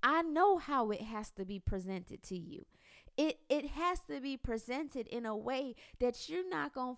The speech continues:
fully understand unless you rely and trust on me so I can reveal it to you. And that's our problem.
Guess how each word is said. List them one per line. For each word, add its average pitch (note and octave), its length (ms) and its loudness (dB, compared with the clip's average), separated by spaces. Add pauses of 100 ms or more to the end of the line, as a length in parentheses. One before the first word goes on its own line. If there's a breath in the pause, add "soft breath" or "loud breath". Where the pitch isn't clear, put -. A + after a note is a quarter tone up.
fully D4 440 -2
understand C4 960 -2 (260 loud breath)
unless C#4 520 0
you B3 120 -4
rely B3 580 -4
and A3+ 140 -6
trust A#3+ 360 -4
on G#3+ 200 -4
me D4 160 -2
so A3 260 -4
I D4 160 0
can A3+ 260 -8
reveal G3 520 -4
it - 240 -6
to F#3 80 -6
you. - 240 -10 (1200)
And A#3 220 0
that's A3+ 300 -2
our F3+ 160 -10
problem. C4 680 -6